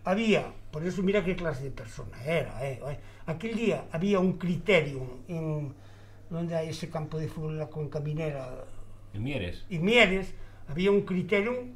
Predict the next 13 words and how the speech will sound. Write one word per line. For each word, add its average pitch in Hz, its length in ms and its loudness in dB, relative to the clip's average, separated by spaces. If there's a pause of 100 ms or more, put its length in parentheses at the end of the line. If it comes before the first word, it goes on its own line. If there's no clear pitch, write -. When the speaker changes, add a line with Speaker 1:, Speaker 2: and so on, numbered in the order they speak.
(140)
Speaker 1:
que, 165 180 -4 (300)
que 160 100 -12
te - 160 -10
pagan 175 480 2
por 147 160 -4
correr, 196 440 2
era 170 200 2
una, 160 400 -4
una 156 160 -14
exhibición 190 400 -8 (480)
por 185 160 2
la 156 200 0
tarde. 123 520 0